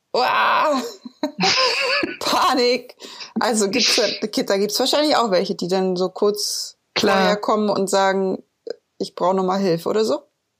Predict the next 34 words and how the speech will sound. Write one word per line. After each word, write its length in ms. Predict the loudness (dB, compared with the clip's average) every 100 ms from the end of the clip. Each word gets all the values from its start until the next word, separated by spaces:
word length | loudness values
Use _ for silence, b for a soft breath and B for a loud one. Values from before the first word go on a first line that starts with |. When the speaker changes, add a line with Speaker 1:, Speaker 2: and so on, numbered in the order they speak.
| _
Speaker 2:
Total. 480 | -2 2 2 4 4
Also 200 | 4 2
das, 340 | 2 0 0 0
äh, 200 | 0 0 -2
gibt's 260 | -2 0 2
auch 240 | 0 0
wirklich 380 | -2 0 -2 -2
immer, 320 | 0 2 2 2
immer 360 | 2 0 0
wieder, 360 | 0 2 0 0 B B -6
dass 240 | -6 -6 _
Paare 400 | 0 2 2 2
selber 440 | 2 2 2 2
angefangen 720 | 2 2 0 0 0 2 2
haben 380 | 2 2 0 -2
und 140 | -4 0
irgendwie 380 | 2 2 2 2
so 160 | 2
ein 80 | 0
paar 260 | 0 -2 0
Wochen 320 | -2 0 -2
zuvor 600 | 0 -2 0 2 2 0 B B B
merken, 600 | -2 0 0 0 0 0 0
„Oh, 160 | -2 2
oh, 240 | 0 2 0 -2 -4
<laughs> 240 | -4 -2 0
das 220 | 0 0
war 160 | 0 0
vielleicht 460 | 2 2 0 -2
nicht 260 | -4 -4 -4
die 80 | -2
beste 400 | 0 -2 0 0
Entscheidung.“ 800 | 0 -2 0 2 2 0 -2 -2 0 B B B
Auch 180 | 0 -2